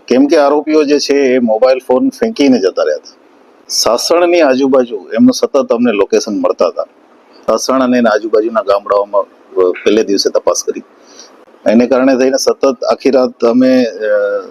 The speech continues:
જુનાગઢ જિલ્લામાં લિસ્ટ બનાવી, અગાઉના ગુનાઓમાં સામેલ હોય, એમના સોશિયલ મીડિયા કોન્ટેક્ટ હોય, એમના સી ડી આર એનાલિસિસ, એ ત્યારબાદ અમે એમના પોતપોતાના જે, અ, જે, જે, જે ડાઉટફુલ લોકો હતા, એના, એમના જેટલા પણ એડ્રેસ મળેલા, એ તમામ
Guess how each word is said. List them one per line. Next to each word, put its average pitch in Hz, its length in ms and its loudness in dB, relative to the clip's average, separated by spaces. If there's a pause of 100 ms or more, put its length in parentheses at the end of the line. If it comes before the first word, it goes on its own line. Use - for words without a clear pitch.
(380)
જુનાગઢ 123 360 2
જિલ્લામાં 113 480 0 (560)
લિસ્ટ 113 280 0
બનાવી, 127 420 2
અગાઉના 117 420 0
ગુનાઓમાં 113 480 0
સામેલ 113 360 0
હોય, 113 180 2 (560)
એમના 110 200 2
સોશિયલ 117 360 0
મીડિયા 117 260 4
કોન્ટેક્ટ 113 480 -2
હોય, 113 180 2
એમના 98 280 -2
સી 107 200 -2
ડી 127 160 2
આર 120 100 4
એનાલિસિસ, 113 640 -2 (440)
એ - 40 2
ત્યારબાદ 135 520 2
અમે 131 200 0 (420)
એમના 117 320 -4 (600)
પોતપોતાના 113 580 0
જે, 110 360 0
અ, 98 300 -2 (100)
જે, 113 240 0 (140)
જે, 117 160 2
જે 123 140 2
ડાઉટફુલ 139 520 0
લોકો 92 280 0
હતા, 80 180 -4 (180)
એના, 107 140 -4 (260)
એમના 113 180 4
જેટલા 139 340 0
પણ 139 180 0
એડ્રેસ 123 320 0
મળેલા, 104 280 0
એ 101 80 2
તમામ 107 300 -2